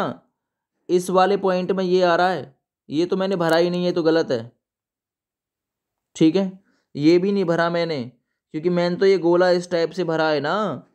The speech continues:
तो गोला इस टाइप से इसी ऑप्शन में तो भरा हुआ है, ऑप्शन नंबर बी में। व्रत को मैंने जो कंप्लीट किया है वो इस छोर से कंप्लीट किया है, अब इस छोर से किसी में व्रत कंप्लीट हुआ ही नहीं है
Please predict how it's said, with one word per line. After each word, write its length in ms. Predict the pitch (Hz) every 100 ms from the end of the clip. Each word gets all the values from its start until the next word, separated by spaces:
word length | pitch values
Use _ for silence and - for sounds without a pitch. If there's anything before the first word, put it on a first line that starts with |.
| _ _ 151
तो 80 |
गोला 220 | 131 151 156
इस 160 | 147
टाइप 200 | 147 147
से 180 | 143 156
इसी 220 | 143 151 151
ऑप्शन 300 | 139 - 147
में 100 | 139
तो 60 |
भरा 160 | 127 127
हुआ 220 | 127 165
है, 80 | 202
ऑप्शन 240 | 185 180
नंबर 220 | 156 160 156
बी 160 | 160
में। 160 | 156 131 - _ _ _ _ 131
व्रत 320 | 139 185 185
को 100 | 214
मैंने 200 | 196 196
जो 100 | 196
कंप्लीट 500 | 190 160 151 185 190 -
किया 220 | 139 147
है 60 |
वो 160 | 190 214
इस 140 | 202 -
छोर 280 | 196 202
से 120 | 202 240
कंप्लीट 440 | 165 165 175 180
किया 200 | 127 120
है, 180 | 120 - _ _ -
अब 140 | 156 180
इस 180 | 196 196
छोर 300 | 190 180 175
से 160 | 196
किसी 280 | 180 180 180
में 120 | 180
व्रत 260 | 165 170 170
कंप्लीट 380 | 165 151 151 120
हुआ 220 | 123 123
ही 140 | 160 208
नहीं 220 | 220
है 100 | 214